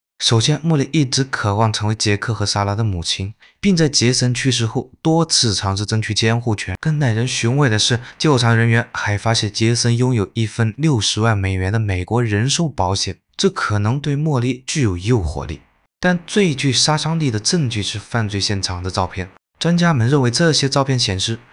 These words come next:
杰森在被袭击时处于俯卧位置，无法对汤姆或莫莉构成威胁。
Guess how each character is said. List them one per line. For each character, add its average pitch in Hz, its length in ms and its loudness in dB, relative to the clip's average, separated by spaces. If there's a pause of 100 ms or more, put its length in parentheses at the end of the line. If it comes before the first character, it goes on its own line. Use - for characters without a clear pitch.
(240)
杰 120 180 2
森 139 240 2
在 143 200 0
被 113 200 0
袭 - 240 0
击 104 140 -4
时 104 220 -4
处 - 200 -4
于 101 60 0
俯 95 340 -6
卧 107 120 2
位 92 160 -2
置， 92 280 -6
无 107 140 2
法 95 240 0
对 98 220 -2
汤 131 280 2
姆 113 160 0
或 104 320 -2
莫 107 220 2
莉 90 220 -2
构 98 160 0
成 92 180 -4
威 98 160 0
胁。 92 300 -2